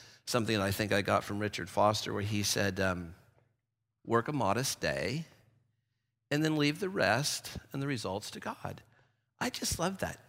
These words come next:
Did we, can you just, doesn't that just sound so wonderful? Work a modest day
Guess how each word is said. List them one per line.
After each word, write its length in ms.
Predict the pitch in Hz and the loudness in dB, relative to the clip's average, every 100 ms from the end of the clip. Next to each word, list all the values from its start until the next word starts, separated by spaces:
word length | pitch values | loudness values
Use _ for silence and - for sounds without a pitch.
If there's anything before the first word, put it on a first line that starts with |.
| - - | -20 -10
Did 180 | 175 180 | -6 -4
we, 60 | 190 | -6
can 180 | - | -4
you 80 | 240 | -6
just, 380 | 262 - - - - _ - | -6 -8 -8 -10 -16 _ -2
doesn't 160 | 208 | 0
that 160 | 226 208 | 2 2
just 180 | 170 156 | 0 0
sound 200 | 139 151 | 0 -2
so 140 | 151 | -4
wonderful? 480 | 143 127 135 - 156 - - - - - - - - | -2 -2 -4 -8 -12 -14 -20 -20 -16 -14 -14 -8 8
Work 240 | 147 160 | 8 10
a 60 | 185 | 8
modest 480 | 123 120 170 - | 8 8 6 4
day 400 | 92 82 113 185 | 4 4 4 2